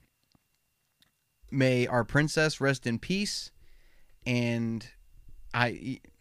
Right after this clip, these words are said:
I mean, what can you say? You know, it, she, she's gone and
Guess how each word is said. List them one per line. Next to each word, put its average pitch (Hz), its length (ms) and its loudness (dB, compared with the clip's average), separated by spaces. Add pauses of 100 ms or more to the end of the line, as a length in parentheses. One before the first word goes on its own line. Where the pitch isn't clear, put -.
(840)
I 123 60 -4
mean, 127 120 0
what 139 100 0
can 131 120 -2
you 123 60 -2
say? 131 400 -4 (840)
You 107 80 -6
know, 107 360 -2
it, 123 140 -4
she, 131 420 0
she's 131 680 0
gone 117 460 -4
and 113 460 -2